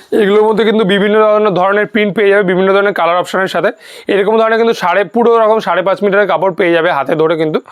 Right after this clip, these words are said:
তোমরা কাপড়ের যে গুণগত মানটা পিওর সুতির কোয়ালিটির থাকছে। এগুলো দাম থাকছে মাত্র আর মাত্র এটা, আহ, আড়াইশো থেকে তিনশো টাকার মধ্যে, ঠিক আছে? আচ্ছা, নেক্সট দেখাবো কিন্তু আরেকটি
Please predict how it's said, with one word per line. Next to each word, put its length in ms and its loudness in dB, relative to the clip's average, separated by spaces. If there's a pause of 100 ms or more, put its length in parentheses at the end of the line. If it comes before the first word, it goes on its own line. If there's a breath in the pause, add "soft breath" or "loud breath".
(280 loud breath)
তোমরা 200 0
কাপড়ের 380 0
যে 140 -2
গুণগত 420 0
মানটা 360 0
পিওর 280 0
সুতির 320 -2
কোয়ালিটির 420 0
থাকছে। 380 -4 (480 loud breath)
এগুলো 240 0
দাম 240 0
থাকছে 240 -2
মাত্র 280 -2
আর 60 0
মাত্র 220 0
এটা, 140 0
আহ, 560 -10
আড়াইশো 580 0
থেকে 140 0
তিনশো 300 -2
টাকার 200 0
মধ্যে, 300 -2
ঠিক 140 -2
আছে? 160 0
আচ্ছা, 200 -2
নেক্সট 260 0
দেখাবো 220 0
কিন্তু 180 0
আরেকটি 300 -2